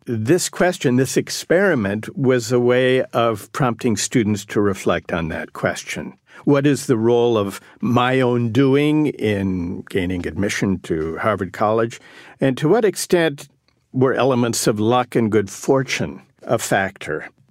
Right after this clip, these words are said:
This is a question that I think we need to ask as a wider society.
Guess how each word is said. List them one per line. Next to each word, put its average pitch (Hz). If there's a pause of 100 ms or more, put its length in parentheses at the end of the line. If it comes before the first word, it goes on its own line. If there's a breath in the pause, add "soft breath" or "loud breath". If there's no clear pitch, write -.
(240 loud breath)
This 160
is 190
a 139
question 127 (140)
that 123
I 123
think 131
we 139
need 131
to 127
ask 120
as 147
a 107
wider 104 (180)
society. -